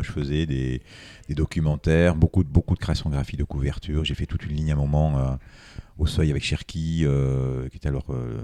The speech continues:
patron du Seuil, euh, sur sa ligne de, de couverture de littérature. Enfin voilà. Et donc, je faisais du contenu, euh, du contenu et du contenant.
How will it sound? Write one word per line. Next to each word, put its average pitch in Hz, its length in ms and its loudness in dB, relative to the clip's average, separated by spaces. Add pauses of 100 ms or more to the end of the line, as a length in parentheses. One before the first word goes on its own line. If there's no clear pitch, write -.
patron 71 420 -4
du 67 160 -6
Seuil, 73 440 2
euh, 64 260 0 (280)
sur 78 160 -2
sa 78 80 2
ligne 76 120 2
de, 67 460 4
de 78 80 2
couverture - 320 2
de 76 60 6
littérature. 76 460 4
Enfin 98 80 6
voilà. 80 180 6 (500)
Et 80 120 0
donc, 101 280 12
je 76 60 6
faisais 85 220 8
du 85 100 6
contenu, 92 580 6
euh, 71 800 4 (280)
du 78 180 0
contenu 101 560 0
et 80 80 4
du 78 100 0
contenant. 90 540 2